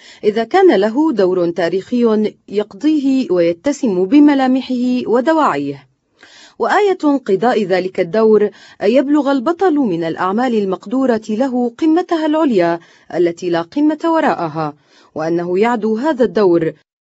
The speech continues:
فإذا هو متقدم على الآخرين ممن لهم حق مثل حقه في أدوار التاريخ، أو يعدوه إلى أعمال يغني فيها الآخرون مثل غنائه، وتدخل في باب من السعي والدراية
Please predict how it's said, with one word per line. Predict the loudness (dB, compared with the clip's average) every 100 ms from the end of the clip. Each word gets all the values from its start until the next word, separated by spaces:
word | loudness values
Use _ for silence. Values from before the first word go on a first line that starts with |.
| _
فإذا | 0 2 2 0
هو | 0 0 0
متقدم | -2 -4 -4 -4 0 2 2 0
على | 0 0
الآخرين | 0 -2 -4 -2 0 2 2 0 -4 -16 -18 -2
ممن | 0 2 2 0
لهم | 2 2 0
حق | 0 -6 -8 0
مثل | 2 2 0 -2
حقه | -4 -8 -6 -4 -2 -4
في | -4 -4
أدوار | -2 0 0
التاريخ، | -2 -2 -2 -2 -4 -8 -8 -10 -12 -20 -20 -4
أو | 0 0
يعدوه | 0 -2 -2 -2 -2
إلى | -2 -2
أعمال | 0 -2 0 0
يغني | 2 2 2 0 -2 -4
فيها | -4 -2 -2
الآخرون | -2 -4 -4 0 0 0 -4 -8 _ _
مثل | -8 -6 -2
غنائه، | -2 2 2 0 -4 -8 -12 _ _
وتدخل | -10 -8 -8 -6 -4 -4
في | -6 -6
باب | -4 0
من | 0 2 2
السعي | -2 -4 -4 -2 0
والدراية | -2 0 0 0 0 0